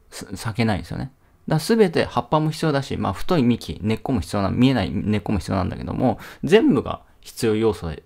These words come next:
すよ、みたいな話ですよね。だけど多くの人は、「どうすれば、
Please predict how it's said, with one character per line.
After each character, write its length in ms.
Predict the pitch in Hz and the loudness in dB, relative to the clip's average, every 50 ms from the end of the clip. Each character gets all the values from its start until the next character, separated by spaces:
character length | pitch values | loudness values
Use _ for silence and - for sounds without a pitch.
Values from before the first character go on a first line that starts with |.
| _ - | _ -14
す 160 | - - - | -12 -8 -6
よ、 140 | 98 101 98 | -4 -4 -4
み 100 | 92 - | -6 -6
た 100 | - 85 | -8 -10
い 40 | 82 | -10
な 60 | - | -10
話 280 | - 80 80 82 - | -10 -10 -10 -8 -10
で 100 | - 80 | -10 -12
す 120 | 82 - - | -12 -12 -14
よ 100 | - - | -14 -14
ね。 140 | - 101 - - _ - - - - - - - - - _ - | -14 -14 -16 -18 _ -20 -20 -20 -20 -20 -20 -20 -20 -16 _ -2
だ 80 | 175 175 | 0 2
け 80 | 156 | 4
ど 120 | 143 147 165 | 6 6 6
多 60 | 165 | 6
く 100 | 143 139 | 6 4
の 80 | 117 113 | 2 0
人 220 | - - 143 139 | 0 0 2 4
は、 220 | 123 104 95 - - - - - _ _ - - | 4 4 2 0 -4 -20 -20 -20 _ _ -4 2
「ど 160 | 135 160 175 | 4 4 4
う 40 | 160 | 4
す 100 | - 104 | 2 0
れ 60 | 95 | 0
ば、 240 | 92 87 - - | 0 0 -2 -4